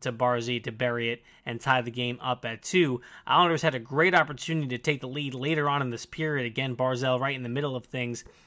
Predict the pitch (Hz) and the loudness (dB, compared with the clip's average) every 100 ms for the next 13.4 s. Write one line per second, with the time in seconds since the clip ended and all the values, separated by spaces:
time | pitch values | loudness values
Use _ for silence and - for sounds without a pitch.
0 | - - 113 110 - 147 120 117 143 180 | -20 -10 -8 -6 2 2 0 -6 0 0
1 | 147 131 143 135 131 - 120 120 139 135 | 0 -2 2 2 2 -4 -8 -10 -10 -6
2 | 147 139 127 117 120 120 156 156 143 135 | -6 -4 -4 -2 -2 0 0 2 0 -2
3 | 123 127 117 123 139 131 117 117 131 127 | -2 -4 -4 -4 -2 0 0 0 0 0
4 | 113 110 127 135 135 - - - - - | -2 -2 0 2 0 -6 -16 -20 -10 -2
5 | 123 123 123 113 123 123 143 151 131 120 | -2 0 -4 -4 -4 0 2 2 0 -2
6 | - - - - - 120 117 113 110 110 | -8 -20 -20 -14 -10 -6 -4 -2 -2 -4
7 | 117 165 160 127 117 113 131 151 127 120 | 0 0 2 0 -2 -4 -2 0 -2 -4
8 | 113 - 135 120 120 113 - 139 127 120 | -6 -4 -4 -4 -8 -6 -6 -4 -2 -4
9 | - - - - 135 120 117 123 131 123 | -8 -20 -10 2 2 2 -2 -4 -2 -2
10 | 139 139 127 113 127 113 131 120 127 120 | -2 -2 0 0 -2 -4 -8 -8 -8 -4
11 | 127 143 139 120 127 131 127 131 _ - | 0 0 0 0 0 0 -2 -8 _ -14
12 | - 123 120 143 147 135 - 127 123 - | -8 -6 -4 -2 0 -2 -4 -4 -4 -4
13 | 151 139 120 | -4 -4 -6